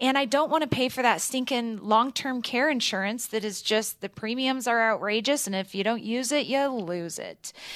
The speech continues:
And so that can be one of the benefits that are associated with,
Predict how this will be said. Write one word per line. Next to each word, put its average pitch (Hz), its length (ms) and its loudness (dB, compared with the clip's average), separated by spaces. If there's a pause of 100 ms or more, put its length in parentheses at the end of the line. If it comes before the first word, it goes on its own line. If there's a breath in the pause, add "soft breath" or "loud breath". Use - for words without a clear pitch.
(180 loud breath)
And 240 160 2
so 254 360 2 (180)
that 208 240 2
can 254 220 0
be 262 300 4
one 240 240 2
of 247 80 -2
the 233 60 0
benefits 233 560 2
that 220 140 -2
are 214 100 4
associated 233 720 2
with, 202 340 -2